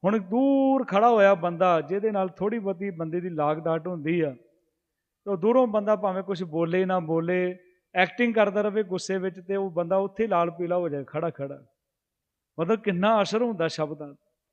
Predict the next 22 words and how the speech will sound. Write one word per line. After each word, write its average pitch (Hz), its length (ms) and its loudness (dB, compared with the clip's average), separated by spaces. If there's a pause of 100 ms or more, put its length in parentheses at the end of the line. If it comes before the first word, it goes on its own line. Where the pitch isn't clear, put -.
(320)
ਤੇ 175 60 -2
ਬਾਣੀ 151 360 2
ਵੀ 240 180 0
ਅਸਰ 190 200 -6
ਕਰਦੀ 151 480 -4
ਹੈ। 135 100 -6 (240)
ਪਰ 170 140 -2
ਕਦੋਂ? 190 300 2
ਜਦੋਂ 185 340 -2
ਅਸੀਂ 180 260 -2
ਉਹਨੂੰ 202 500 -4 (440)
ਧਿਆਨ 185 380 8
ਦੇ 214 120 6
ਨਾਲ 196 220 4
ਸੁਣ 170 300 -2
ਕੇ 190 220 0
ਉਹਨੂੰ 190 280 -2
ਵਸਾਉਣ 160 440 -2
ਦਾ 196 100 2
ਯਤਨ 160 360 -4
ਕਰਦੇ 139 360 -10
ਹਾਂ। 151 80 -20